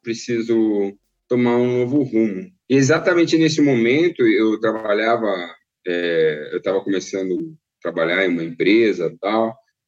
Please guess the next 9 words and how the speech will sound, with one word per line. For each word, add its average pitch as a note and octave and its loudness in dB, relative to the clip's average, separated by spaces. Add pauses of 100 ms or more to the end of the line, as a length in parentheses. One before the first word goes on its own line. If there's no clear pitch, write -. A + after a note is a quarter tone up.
(140)
e A#2 2
a A#2 4
vida C3 -2
seguiu, E3 0
eu G#2+ -2
trabalhando A2 -4
de A#2+ -2
office C#3 -6
boy. B2 -2